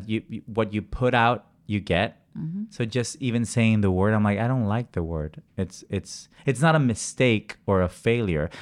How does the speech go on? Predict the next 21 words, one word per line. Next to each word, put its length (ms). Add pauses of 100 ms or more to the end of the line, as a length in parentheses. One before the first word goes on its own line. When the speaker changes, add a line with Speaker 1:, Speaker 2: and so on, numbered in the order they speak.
Speaker 1:
Like, 300
I'm 240
a 40
divorced 600
man. 300
It 100
doesn't 300
mean 260
that 160
the 80
relationship 640
failed. 520
It 100
was 180
beautiful 540
for 180
six 280
and 80
a 40
half 260
years. 300